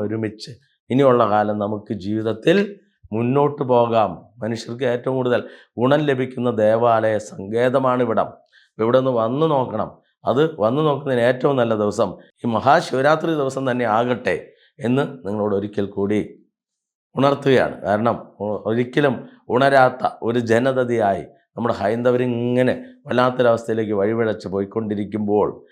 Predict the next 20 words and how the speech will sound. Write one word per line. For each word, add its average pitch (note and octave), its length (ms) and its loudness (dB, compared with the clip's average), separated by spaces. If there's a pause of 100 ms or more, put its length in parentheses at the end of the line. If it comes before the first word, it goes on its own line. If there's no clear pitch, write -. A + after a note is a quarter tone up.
(240)
നിങ്ങൾക്കൊരു D#3+ 480 4
മാർഗനിർദ്ദേശമായി B2 1000 0
ആയിട്ടാണ് F2 360 -4 (100)
ശരിക്കും F2+ 320 -6 (340)
പ്രണവത്തിൻ്റെ G#2 540 0
ഓരോ A2 140 2 (100)
വീഡിയോകളും G2+ 420 0 (100)
കടന്നു G2+ 300 0
വരുന്നത് G#2+ 300 -2
എന്ന G2+ 200 -6
യാഥാർത്ഥ്യം G#2+ 480 0
അറിയുക. B2+ 240 2 (520)
അതുപോലെ A#2+ 340 2
നിങ്ങളുടെ C3 300 0
ജാതകം A#2+ 340 2
നിങ്ങൾക്ക് A#2+ 300 -2
തന്നെ G#2+ 180 0
വായിച്ച് F#2+ 300 -4
മനസ്സിലാക്കി A2+ 460 -2 (440)
ഏത് A#2+ 120 2